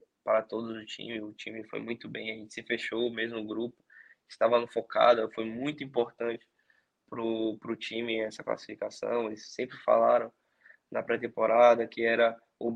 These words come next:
objetivo principal dessa, dessa primeira parte, classificar pra competição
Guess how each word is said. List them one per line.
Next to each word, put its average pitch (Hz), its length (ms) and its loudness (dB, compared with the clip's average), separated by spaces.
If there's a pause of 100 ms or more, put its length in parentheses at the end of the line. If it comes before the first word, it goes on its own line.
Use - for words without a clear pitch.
(120)
objetivo 117 540 -4
principal 123 540 4
dessa, 110 320 -6
dessa 110 180 -16
primeira 113 300 -6
parte, - 320 -8
classificar - 560 -4
pra - 160 -16
competição - 580 -14